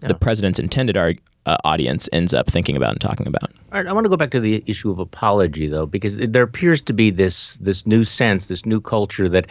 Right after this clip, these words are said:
Speaker 2: that, that any sort of an apology or acknowledgement of error is a sign of weakness. Uh, y-, you know, at, at, <laughs> I guess I'm old enough to remember w-, when, in fact, uh, you, if you screwed up, if you did something that was wrong,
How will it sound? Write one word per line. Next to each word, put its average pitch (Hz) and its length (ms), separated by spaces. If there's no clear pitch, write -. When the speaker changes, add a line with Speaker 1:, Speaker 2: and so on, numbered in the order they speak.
Speaker 2:
that, 110 300
that 113 180
any 170 200
sort 127 240
of 104 140
an 95 120
apology 92 840
or 92 200
acknowledgement 104 840
of 90 160
error 92 360
is 90 180
a 87 80
sign 101 600
of 87 420
weakness. 95 880
Uh, 98 320
y-, 110 200
you 131 80
know, 147 180
at, 127 120
at, 123 180
<laughs> - 400
I 120 40
guess 139 200
I'm 117 160
old 147 220
enough 131 240
to - 140
remember 120 600
w-, 110 220
when, 113 180
in 107 120
fact, 95 480
uh, 90 220
you, 101 340
if 101 240
you 92 180
screwed 98 440
up, 104 180
if 76 120
you 90 120
did 101 280
something 98 280
that 90 120
was 90 180
wrong, 95 340